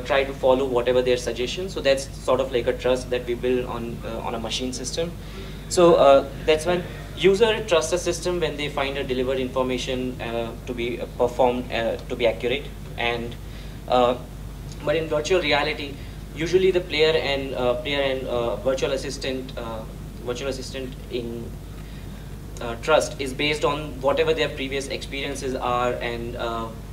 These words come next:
how in virtual reality and in physical reality, in physical world, sorry. But defining trust in V R is a little bit tricky.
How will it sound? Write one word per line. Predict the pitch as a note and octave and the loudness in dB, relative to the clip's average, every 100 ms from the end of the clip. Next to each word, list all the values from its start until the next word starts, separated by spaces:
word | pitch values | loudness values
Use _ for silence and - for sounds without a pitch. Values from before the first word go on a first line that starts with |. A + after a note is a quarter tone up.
| - | -10
how | - B2+ B2+ B2 - - - | 0 2 2 0 -8 -12 -10
in | B2 B2+ C#3+ C3+ | -6 -4 -4 -2
virtual | C3+ C#3 D#3+ | 0 2 0
reality | D3 D3 D3 D3+ E3 | 0 -2 -2 -4 -4
and | A#2+ A#2+ B2 | -4 -6 -6
in | A2+ A#2+ | -10 -10
physical | G#2 G#2+ A2 | -10 -8 -6
reality, | G2+ G2 - - - - - - F2 | -6 -6 -8 -10 -12 -12 -12 -10 -6
in | A#2+ | -4
physical | A#2 - - - | -4 -8 -8 -8
world, | - - | -8 -10
sorry. | - - - - - - - - - - - - - - - - - - - - | -12 -12 -12 -12 -12 -12 -12 -12 -12 -14 -14 -12 -12 -12 -12 -12 -12 -12 -14 0
But | D3+ D#3 | 2 4
defining | D3+ D#3 F3+ G3 | 2 2 2 0
trust | D#3 D#3 - - | 4 4 2 -6
in | D3 D3 | -6 -6
V | C#3 C#3 | 0 0
R | |
is | C#3 B2+ | 0 -4
a | |
little | C3 D3 | -6 -6
bit | B2 | -6
tricky. | C3 B2 - | -4 -6 -8